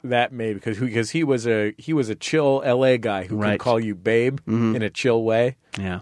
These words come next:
Speaker 1: "Hey, babe, how are you?" And then, then I wondered if Jerry died.
Speaker 2: <laughs> Oh, well.
Speaker 1: <laughs> I wonder if he's still alive.
Speaker 2: <laughs> Uh, where are we getting those tickets for that show?
Speaker 1: Uh, we're going to maximum fun dot org slash summer boys of summer.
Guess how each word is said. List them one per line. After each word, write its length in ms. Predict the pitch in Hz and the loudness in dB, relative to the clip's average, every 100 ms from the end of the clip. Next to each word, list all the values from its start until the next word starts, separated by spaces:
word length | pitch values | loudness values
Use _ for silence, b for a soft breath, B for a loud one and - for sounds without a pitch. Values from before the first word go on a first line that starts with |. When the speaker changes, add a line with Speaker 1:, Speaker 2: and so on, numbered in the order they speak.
| - | -10
Speaker 1:
"Hey, 120 | 226 | -10
babe, 320 | 90 82 110 | -6 -6 -8
how 160 | 120 127 | -6 -4
are 60 | |
you?" 200 | 139 143 - B B B B B | -2 -4 -8 B B B B B
And 160 | 101 98 | -4 -2
then, 140 | 95 | 0
then 120 | 95 98 | 0 0
I 80 | 90 | 0
wondered 300 | 85 80 78 | -4 -6 -8
if 120 | - | -8
Jerry 260 | - 73 - | -8 -8 -10
died. 420 | - - - - _ - | -10 -10 -10 -14 _ -8
Speaker 2:
<laughs> 240 | - - | -2 0
Oh, 460 | 147 - 262 - 185 - 139 - - _ - | 0 -2 -2 0 -2 -2 -18 -18 -20 _ -6
well. 380 | 143 208 175 151 - | 0 2 2 0 -4
Speaker 1:
<laughs> 120 | - | -12
I 80 | 214 | -6
wonder 280 | 190 208 202 | -2 0 0
if 80 | 190 | -2
he's 260 | 202 190 | -4 -4
still 320 | - - 196 196 | 0 0 2 2
alive. 420 | 190 190 170 135 208 233 202 B | 2 2 2 0 -2 -4 -6 B
Speaker 2:
<laughs> 40 | |
Uh, 420 | 156 156 151 143 | 0 2 2 2
where 120 | 147 330 | 2 0
are 40 | |
we 60 | 359 | 0
getting 180 | 359 | -2
those 160 | 349 339 | -2 -2
tickets 280 | - 339 311 | -2 -4 -2
for 60 | 330 | -2
that 160 | 330 | -2
show? 300 | - 359 392 - _ | -2 -4 -4 -8 _
Speaker 1:
Uh, 200 | 180 190 190 | -2 2 2
we're 80 | |
going 200 | 202 226 | 2 0
to 60 | 208 | 0
maximum 480 | 190 214 220 214 185 | 0 0 0 -2 -2
fun 240 | 156 190 | -2 0
dot 220 | 180 170 | 2 2
org 420 | 160 156 151 147 151 | 2 2 2 0 -6
slash 600 | - - 139 131 120 - - | -12 -2 2 4 2 -4 -14
summer 500 | - - 196 202 208 | -14 -6 -2 0 2
boys 340 | 185 196 185 | 2 2 2
of 120 | 175 | 0
summer. 480 | 151 185 175 139 90 | -2 0 0 0 -2